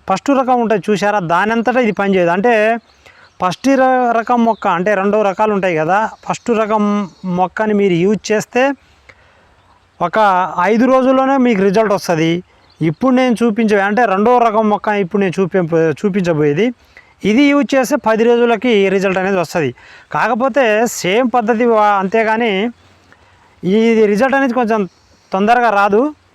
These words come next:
ఏరేది తొందరగా వస్తదన్నమాట. అంటే మనం ఒక వస్తువు తీసుకుంటే ఒకటి నెంబర్ వన్ క్వాలిటీ ఉంటది, రెండోది నెంబర్ టూ క్వాలిటీ అనేది ఉంటది కదా. ఇప్పుడు నేను చూపించేది నెంబర్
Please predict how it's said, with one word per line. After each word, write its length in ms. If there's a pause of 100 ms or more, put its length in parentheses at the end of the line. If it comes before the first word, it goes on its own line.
(880)
ఏరేది 240 (120)
తొందరగా 320
వస్తదన్నమాట. 540
అంటే 140 (140)
మనం 180
ఒక 80 (120)
వస్తువు 300
తీసుకుంటే 400 (840)
ఒకటి 280 (640)
నెంబర్ 260
వన్ 160
క్వాలిటీ 280
ఉంటది, 200 (100)
రెండోది 320 (280)
నెంబర్ 300 (100)
టూ 60 (140)
క్వాలిటీ 260
అనేది 200
ఉంటది 220
కదా. 120 (100)
ఇప్పుడు 220
నేను 180
చూపించేది 480 (100)
నెంబర్ 240